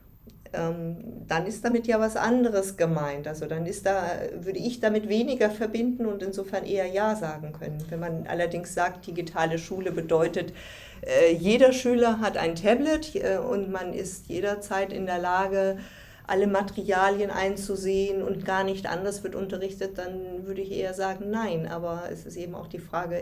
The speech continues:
ist das erstrebenswert? Es gibt noch vieles andere, was wir in Schule im Blick behalten wollen, ähm, damit wir, ja, die Kinder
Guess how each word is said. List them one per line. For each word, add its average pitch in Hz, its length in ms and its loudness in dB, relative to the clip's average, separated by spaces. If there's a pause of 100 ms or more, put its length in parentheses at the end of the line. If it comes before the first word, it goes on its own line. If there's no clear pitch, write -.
ist - 240 -12
das 170 160 -10
erstrebenswert? 170 760 -4
Es 160 140 -12
gibt - 180 -14
noch 165 120 -8
vieles 156 420 -10
andere, 196 400 -2
was 160 240 -8
wir - 160 -6
in 165 100 -6
Schule 165 340 -6
im 156 120 -8
Blick - 260 -10
behalten 156 500 -6
wollen, 196 560 -2 (760)
ähm, 185 600 0
damit 180 460 0 (200)
wir, 175 540 4 (360)
ja, 143 280 0 (400)
die - 260 -16
Kinder 185 720 -2